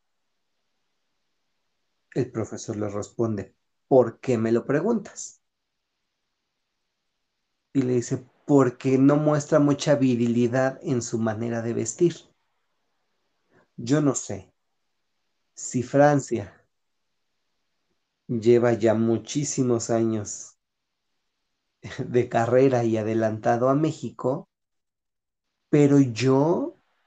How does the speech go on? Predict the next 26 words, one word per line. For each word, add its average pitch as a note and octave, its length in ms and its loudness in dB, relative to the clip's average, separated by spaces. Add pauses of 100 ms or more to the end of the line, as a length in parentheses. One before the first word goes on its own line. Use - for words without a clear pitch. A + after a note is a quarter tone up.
y C3+ 180 -6
creo C3 400 0
que F#3+ 180 0
mis C#3 240 0
compañeros A#2 1080 -4
de B2 100 -4
escuela, A2+ 720 -10
ya A2+ 180 -6
sea A#2 240 -8
de B2+ 180 -8
la G#2+ 380 -10 (920)
facultad C#3 1040 2
o, C#3+ 100 -2 (340)
o A2+ 160 0
de A2+ 180 -2
la A2 200 -4
prepa, D#3+ 580 0 (640)
jamás C#3 840 0
se G3+ 140 2
hubieran F3 340 -2
atrevido B2 640 -2
a F3 40 -2
decirle B2 800 -2
a C3 200 -2
un A#2+ 220 -2
profesor, B2+ 720 -4